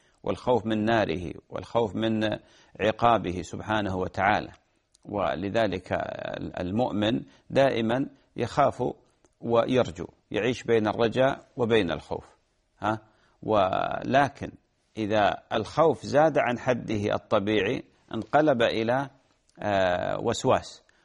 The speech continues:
وانقلب إلى أمر يضر الإنسان، يضر الإنسان. النبي صلى الله عليه وآله وسلم سيد الخائفين، سيد الراجين صلى الله عليه وسلم،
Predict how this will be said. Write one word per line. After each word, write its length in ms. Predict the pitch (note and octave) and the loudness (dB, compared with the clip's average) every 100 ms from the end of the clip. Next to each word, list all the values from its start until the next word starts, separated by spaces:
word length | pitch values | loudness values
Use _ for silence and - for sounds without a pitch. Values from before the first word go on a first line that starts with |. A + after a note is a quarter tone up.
| _ | _
وانقلب 540 | G#2+ G#2 - C3+ A2+ G2+ | -6 -4 2 2 2 -2
إلى 300 | F#2+ G#2 A2+ | -2 -2 -2
أمر 540 | - - B2+ C3+ B2 | -2 -2 0 -2 -2
يضر 440 | A#2 A2+ D#3+ C#3+ | -2 2 2 2
الإنسان، 580 | A2+ E2+ G2+ F#2 G2+ D#2+ - _ _ _ - | 0 0 -2 -2 -2 -4 -6 _ _ _ -4
يضر 340 | G2+ C3+ A#2+ | 0 2 2
الإنسان. 420 | E2+ E2 E2 - - _ - - _ - | 0 -4 -8 -12 -14 _ -20 -20 _ -6
النبي 420 | A2+ A#2 C3 E3 C#3 | 0 2 4 4 2
صلى 280 | - A#2+ | 2 0
الله 400 | A#2 C3 C3+ A2+ | 2 2 2 0
عليه 400 | G#2+ A2+ A#2 G#2 | -2 -2 -2 -2
وآله 180 | G2+ F2+ | -2 -4
وسلم 460 | - - G2 F#2+ - | -6 -6 -4 -6 -10
سيد 400 | - D#3+ E3+ D3 | -6 0 2 4
الخائفين، 600 | A#2 - G#2+ - E2+ F2+ - _ _ _ - | 2 2 -2 -2 -6 -12 -14 _ _ _ -10
سيد 380 | - D3+ C3+ | 0 2 2
الراجين 480 | A#2+ A2+ A2 G2 E2+ | 2 4 2 2 -2
صلى 240 | - G2+ G2 | -2 -2 0
الله 260 | G2 G2+ F#2+ | 2 2 2
عليه 120 | E2+ | -4
وسلم، 320 | F2 - F2 | -4 -8 -12